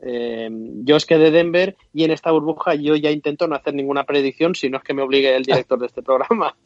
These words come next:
<laughs> Pero que pierden cuatro cero, yo es que creo que van a intentar, eh, salir a competir contra un equipo,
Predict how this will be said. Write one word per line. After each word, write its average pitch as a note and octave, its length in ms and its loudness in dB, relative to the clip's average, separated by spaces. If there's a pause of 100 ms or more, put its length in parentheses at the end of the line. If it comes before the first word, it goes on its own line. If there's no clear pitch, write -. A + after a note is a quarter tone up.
(260)
<laughs> - 40 -8 (720)
Pero D3+ 560 6 (300)
que F3 160 2
pierden A#3+ 300 2
cuatro A3 240 0
cero, G3+ 220 0
yo F3 140 0
es A3 80 -6
que G#3 120 0
creo A3+ 160 0
que F3+ 80 0
van G3+ 120 4
a G3 40 -2
intentar, F#3 520 -2
eh, D3 180 -2
salir E3 360 -2
a G#3+ 80 2
competir G3 440 -2
contra D3 340 -4
un F3+ 300 0
equipo, F#3 640 0